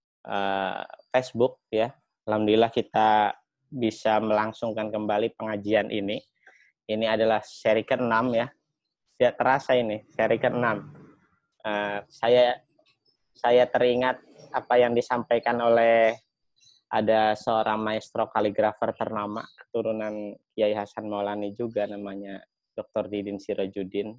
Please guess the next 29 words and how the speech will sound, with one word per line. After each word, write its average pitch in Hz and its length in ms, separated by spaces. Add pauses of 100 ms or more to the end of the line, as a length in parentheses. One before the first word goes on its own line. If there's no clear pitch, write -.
(120)
Beliau 107 320
pernah 101 160
bilang, 104 300 (840)
"Pekerjaan 113 560
yang 107 160
sukses - 400
ada 110 160
pekerjaan 110 560
yang 110 160
bisa 107 240
dimulai," 107 520
<laughs> 95 60
katanya 101 460
begitu. - 360 (920)
Jadi 139 240
kalau 135 320 (240)
sebuah 123 560 (540)
rencana 123 480
belum 117 240
pernah 123 240
dimulai, 120 400
maka 123 240
dia 117 160
belum 110 160
pernah 110 240
sukses. - 400
Jadi 113 160
kalau 113 160
sudah 107 400